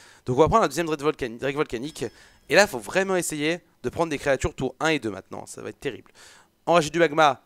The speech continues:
c'est nul. Archimage, on a dit qu'on avait trop de créatures late game maintenant. Donc on prend le sergent grossier.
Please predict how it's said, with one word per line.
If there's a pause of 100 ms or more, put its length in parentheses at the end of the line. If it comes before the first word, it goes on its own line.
c'est
nul.
Archimage,
on
a
dit
qu'on
avait (100)
trop
de
créatures
late
game
maintenant. (280)
Donc
on
prend
le
sergent
grossier.